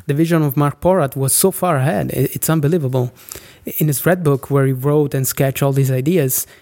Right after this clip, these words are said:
it was basically describing the world of two thousand fifteen, you know, with the, with the iPhone and wearable devices, personal devices like the Apple Watch. To me, it's really fascinating to think how this futuristic vision influenced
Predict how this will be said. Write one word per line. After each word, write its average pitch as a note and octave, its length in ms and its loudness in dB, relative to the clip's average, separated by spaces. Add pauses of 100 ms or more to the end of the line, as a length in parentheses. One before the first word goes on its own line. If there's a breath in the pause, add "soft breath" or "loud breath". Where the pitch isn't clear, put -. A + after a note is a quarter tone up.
(160 soft breath)
it D#3+ 60 2
was D3 180 4
basically D#3 400 2
describing C#3+ 540 2
the C#3 80 2
world C#3+ 320 2
of C3 160 -4
two - 100 0
thousand C#3 320 2
fifteen, C#3+ 560 0 (140)
you D#3 60 -4
know, D3 120 2
with C3 200 2
the, B2+ 180 2
with C3 100 0
the B2 100 0
iPhone C#3+ 540 2
and C3 300 0
wearable C#3 340 2
devices, C3 920 0
personal D3+ 380 2
devices C3 600 0
like B2 260 0
the C3 100 2
Apple - 240 0
Watch. - 360 -8 (460 loud breath)
To D3+ 80 2
me, F3 100 4
it's D#3+ 120 -4
really F3 160 4
fascinating C#3 640 0
to - 160 0
think - 560 -2 (320 soft breath)
how C#3 160 0
this C3+ 260 0
futuristic D3+ 600 0
vision C#3+ 600 0
influenced C#3+ 600 0